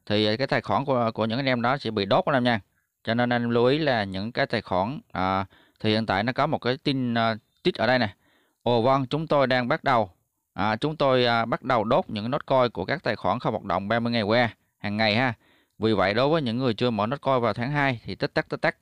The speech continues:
Đó. Thì em lưu ý là hiện tại nó đang đốt những cái tài khoản mà không hoạt động trong vòng ba mươi ngày nha. Cho nên những anh em nào mà đã xem được video của mình á, thì, à, cái lưu ý đầu tiên là mình sẽ lưu ý rằng những anh em nào mà bỏ khai thác, à,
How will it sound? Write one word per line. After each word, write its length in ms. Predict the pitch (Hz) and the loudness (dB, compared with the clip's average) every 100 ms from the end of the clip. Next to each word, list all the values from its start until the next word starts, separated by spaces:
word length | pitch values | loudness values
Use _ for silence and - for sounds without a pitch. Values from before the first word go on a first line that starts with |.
| _ _ _ _ | _ _ _ _
Đó. 220 | - 117 - _ _ _ - | -2 -2 -4 _ _ _ -4
Thì 80 | 113 | -2
em 120 | 131 | 2
lưu 160 | 135 127 | 2 4
ý 120 | 160 | 2
là 140 | 147 | 2
hiện 220 | 120 101 | 0 -2
tại 140 | 107 92 | -2 -2
nó 100 | 127 | 0
đang 220 | 135 120 | -2 0
đốt 160 | 147 180 | 0 0
những 140 | 113 | -6
cái 100 | 117 | -4
tài 120 | 131 120 | -4 -2
khoản 320 | 98 104 147 | 0 0 0
mà 180 | 127 101 - | -2 -2 -4
không 180 | 139 131 | -4 -2
hoạt 120 | 107 | -2
động 220 | 90 98 | -2 -2
trong 140 | 117 | -2
vòng 200 | 120 110 | -2 -2
ba 120 | 110 117 | 0 0
mươi 120 | 120 | 0
ngày 180 | 110 107 | 0 2
nha. 160 | 120 - _ _ _ | -2 -4 _ _ _
Cho 100 | 120 | 0
nên 180 | 127 127 | 2 2
những 140 | 110 | 0
anh 100 | 147 | 0
em 180 | 135 123 | 0 0
nào 160 | 120 110 | 0 0
mà 120 | 98 | 0
đã 160 | 98 98 | 0 -2
xem 200 | 151 131 | -2 -2
được 120 | 104 | 0
video 240 | 113 120 110 | 0 0 2
của 60 | |
mình 140 | 120 113 | 0 0
á, 140 | 117 - | -2 0
thì, 280 | 104 98 95 _ - _ _ | 0 0 -2 _ -20 _ _
à, 160 | - 98 | -6 -2
cái 140 | 120 | 2
lưu 180 | 139 135 | 2 4
ý 100 | 156 | 2
đầu 140 | 156 | 2
tiên 220 | 113 123 120 | 2 2 2
là 80 | |
mình 200 | 107 101 | 0 0
sẽ 360 | 95 95 98 127 | -2 0 0 0
lưu 220 | 151 123 | -2 0
ý 120 | 131 | 2
rằng 260 | 160 147 110 | 2 0 -2
những 100 | 104 | -2
anh 120 | 143 | 0
em 140 | 127 120 | 0 0
nào 140 | 110 | -2
mà 300 | 104 95 95 - | 0 -2 -4 -2
bỏ 220 | 95 120 | 0 2
khai 160 | 147 | 0
thác, 220 | 131 151 - _ _ | -2 -2 -4 _ _
à, 380 | - 196 208 214 | -4 0 0 -2